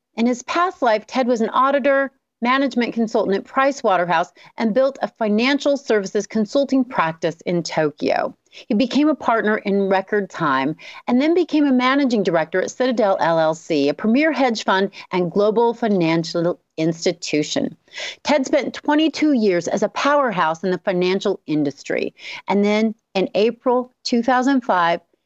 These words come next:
he suffered his stroke. His life then had to become about relentlessly pursuing healing, transformation, and triumph. These days, Ted is an advocate, author, and speaker on strokes,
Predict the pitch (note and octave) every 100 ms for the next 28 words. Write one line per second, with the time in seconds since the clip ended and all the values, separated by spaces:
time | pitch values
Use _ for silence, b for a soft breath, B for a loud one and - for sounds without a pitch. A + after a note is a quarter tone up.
0 | _ A3 G3+ G3+ E3+ F3 D#3+ E3 _ _
1 | - F#3 - - C#3 - - _ _ _
2 | _ _ _ _ _ F#3+ F#3 G3 F#3+ F#3
3 | A#3 A3+ G#3+ G3+ F#3 F3+ - G3 F3+ E3+
4 | D#3+ G#3 A3+ A#3 A3+ A3+ B3+ A3+ - G#3
5 | G3 G3 G#3 - F#3+ E3 F3 E3+ B3 A#3+
6 | A#3+ A3+ A3+ b b b b _ - C4+
7 | C#4 - C#4+ G#3 E3+ E3 F#3+ E3 E3 E3
8 | _ _ _ _ - E3 D#3+ - C#3+ C#3
9 | C3+ - - _ _ _ _ B B -
10 | F#3+ A3 G3+ G#3 G3 G3 - A#3+ B3+ B3+
11 | A#3+ - A#3+ A#3 B3 C4+ - G3+ G#3 G#3+
12 | D#3+ G#3 - D4 D4 - E3 - F3 E3+
13 | - B3 A#3+ - -